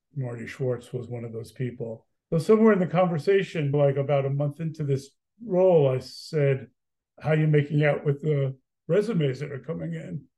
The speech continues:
He said, "Well, a few are coming in, but there's nothing, like, really piqued our interest yet." And I said, "Well, what about me?"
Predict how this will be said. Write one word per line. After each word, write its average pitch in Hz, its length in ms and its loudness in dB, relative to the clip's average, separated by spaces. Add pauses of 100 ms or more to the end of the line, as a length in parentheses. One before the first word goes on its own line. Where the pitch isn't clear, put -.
(600)
He 226 80 -8
said, 233 220 4
"Well, - 220 4
a 208 80 2
few 247 260 4
are 208 100 8
coming 170 320 6
in, 165 280 2
but - 180 -2 (480)
there's 151 140 -2
nothing, 156 320 2
like, 131 240 0 (540)
really 139 200 0
piqued 139 320 -10
our 135 160 0
interest 143 480 -2
yet." 135 280 -6 (1000)
And 135 140 -2
I 131 80 -2
said, 143 200 -2
"Well, 139 500 4 (840)
what 139 240 0
about 135 320 -2
me?" 147 360 -4